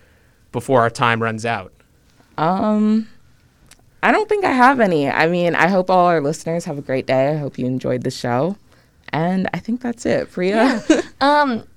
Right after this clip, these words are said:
Speaker 3: I hope everyone does, has a good week in school, <laughs> 'cause it is only week two. I'd say start off strong. And you're interested. Euphoria's on on Sunday.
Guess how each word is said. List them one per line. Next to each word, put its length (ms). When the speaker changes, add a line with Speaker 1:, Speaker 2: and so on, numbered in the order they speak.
Speaker 3:
I 140
hope 220
everyone 500
does, 220
has 160
a 60
good 220
week 200
in 100
school, 600
<laughs> 40
'cause 520
it 60
is 140
only 240
week 180
two. 280
I'd 400
say 200
start 300
off 160
strong. 500
And 340
you're 100
interested. 580
Euphoria's 440
on 140
on 100
Sunday. 300